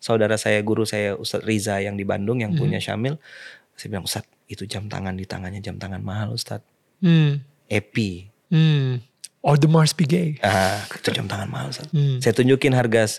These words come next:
Speaker 1: harganya ke Ustadz Riza.
Speaker 2: Hmm.
Speaker 1: Lagi di toilet tuh, lagi di,
Speaker 2: Hmm.
Speaker 1: di tempat wudhu.
Speaker 2: Hmm.
Speaker 1: Jam tangan mahal. Selesai saya, saya kan ada kajian rutin setiap subuh namanya S M K, Subuh
Speaker 2: Hmm.
Speaker 1: Menggapai Keberkahan.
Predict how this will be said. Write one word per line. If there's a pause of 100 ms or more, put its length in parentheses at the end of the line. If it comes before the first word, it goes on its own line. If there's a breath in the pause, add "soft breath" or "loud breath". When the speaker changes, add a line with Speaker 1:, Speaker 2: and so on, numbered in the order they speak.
Speaker 1:
harganya
ke
Ustadz
Riza.
Speaker 2:
Hmm.
Speaker 1:
Lagi
di
toilet
tuh,
lagi
di,
Speaker 2:
Hmm.
Speaker 1:
di
tempat
wudhu.
Speaker 2:
Hmm. (100)
Speaker 1:
Jam
tangan
mahal. (160)
Selesai
saya,
saya
kan
ada
kajian
rutin
setiap
subuh
namanya
S
M
K,
Subuh
Speaker 2:
Hmm.
Speaker 1:
Menggapai
Keberkahan.